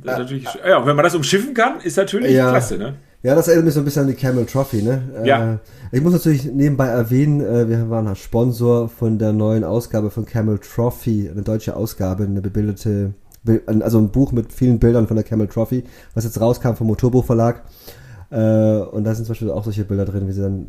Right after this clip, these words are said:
Speaker 1: die Autos überall aus, aus, aus dem Moor und sowas rausziehen
Speaker 2: Stimmt.
Speaker 1: mit zwanzig
Speaker 2: Ja, ja,
Speaker 1: Leuten.
Speaker 2: das, ich glaub, das war sogar die Camel Trophy, genau.
Speaker 1: Ja.
Speaker 2: Genau, die dann da senkrecht runterführte. Und daher gab's ja andere Richtungen, andere Strecken. Stimmt,
Speaker 1: Ja.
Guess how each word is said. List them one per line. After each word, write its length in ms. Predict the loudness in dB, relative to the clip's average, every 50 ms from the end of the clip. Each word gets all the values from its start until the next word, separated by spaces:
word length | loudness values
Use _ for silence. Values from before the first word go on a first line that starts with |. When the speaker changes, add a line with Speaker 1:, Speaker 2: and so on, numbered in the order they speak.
| -14 -14
Speaker 1:
die 200 | -10 -8 -8 -4
Autos 340 | -4 -2 -2 -2 -2 -4 -6
überall 400 | -8 -6 -6 -6 -4 -4 -4 -2
aus, 200 | -4 -4 -6 -6
aus, 220 | -6 -10 -10 -8 -8
aus 220 | -8 -8 -8 -6
dem 100 | -4 -2
Moor 340 | 0 2 2 2 2 2 2
und 80 | 0 0
sowas 320 | 0 0 -2 -2 -4 -4
rausziehen 600 | -2 0 0 0 -2 -4 -10 -14 -12 -4 -2 0 0
Speaker 2:
Stimmt. 460 | 2 2 0 -2 -4 -6 -10 -12 -12
Speaker 1:
mit 160 | -12 -12 -10
zwanzig 440 | -8 -6 -4 -4 -4 -4 -4 -4 -2
Speaker 2:
Ja, 80 | 0 0
ja, 40 | 0 0 0
Speaker 1:
Leuten. 100 | -2 -4
Speaker 2:
das, 80 | -6
ich 60 | -8 -8
glaub, 120 | -8 -8
das 120 | -8 -4 -2
war 100 | -2 -2
sogar 160 | -2 -4 -6
die 60 | -8
Camel 260 | -8 -8 -8 -8 -8
Trophy, 320 | -8 -8 -10 -10 -10 -10 -10
genau. 400 | -8 -8 -6 -6 -8 -8 -10 -14 _ _ _ -20 -20 _ -20 _ _ -6
Speaker 1:
Ja. 320 | -4 -2 0 0 0 -2 -4 -8
Speaker 2:
Genau, 260 | -12 -10 -8 -8 -8
die 160 | -8 -8 -8 -4
dann 180 | -4 -4 -2
da 140 | 0 -2 -2
senkrecht 380 | -2 -4 -6 -6 -8 -10 -8 -8
runterführte. 580 | -8 -6 -6 -8 -8 -8 -10 -8 -8 -10 -10
Und 120 | -10 -10 -8
daher 280 | -8 -6 -6 -6 -4
gab's 180 | -4 -4 -4 -4
ja 100 | -6 -6
andere 420 | -6 -6 -6 -4 -4 -2 -4 -4 -6
Richtungen, 400 | -8 -12 -8 -8 -8 -6 -6 -8
andere 220 | -10 -10 -10 -10
Strecken. 400 | -12 -12 -14 -14 -14 -14 -20 -20 -20 -20 _ -20 -20 _ _ _
Stimmt, 220 | _ -2 2 4 6
Speaker 1:
Ja. 320 | 6 6 4 4 2 0